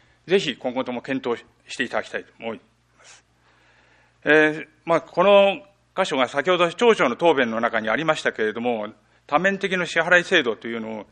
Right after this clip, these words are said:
まあ、町内二十箇所の、まあ、集落というところでやってるということですが、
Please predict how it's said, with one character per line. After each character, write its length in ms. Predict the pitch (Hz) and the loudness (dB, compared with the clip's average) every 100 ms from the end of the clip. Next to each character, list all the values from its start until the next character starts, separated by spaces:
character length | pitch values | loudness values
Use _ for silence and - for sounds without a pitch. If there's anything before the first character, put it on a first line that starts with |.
| - _ | -20 _
ま 100 | 147 | -4
あ、 20 | |
町 140 | - 196 | 0 4
内 140 | 131 | 4
二 100 | 120 | 4
十 140 | 135 131 | 0 4
箇 140 | 233 | 4
所 100 | - | 4
の、 140 | 127 - _ _ _ _ _ _ | 0 -2 _ _ _ _ _ _
ま 80 | 131 | -6
あ、 20 | |
集 180 | - 151 | -4 -4
落 200 | 107 - _ _ _ | -4 -8 _ _ _
と 100 | 139 | -8
い 180 | 139 143 | -4 -4
う 40 | 139 | -4
と 80 | |
こ 100 | 147 | -2
ろ 60 | 147 | -2
で 60 | 113 | -2
や 80 | |
っ 80 | 117 | -2
て 80 | 143 | -4
る 80 | 123 | -4
と 120 | - - _ _ _ _ _ | -8 -10 _ _ _ _ _
い 80 | 147 | -4
う 100 | 147 | -2
こ 120 | 151 | -2
と 120 | 147 | -2
で 220 | 120 110 | 0 -2
す 140 | - 120 | -6 -2
が、 340 | 127 123 87 | 2 2 -2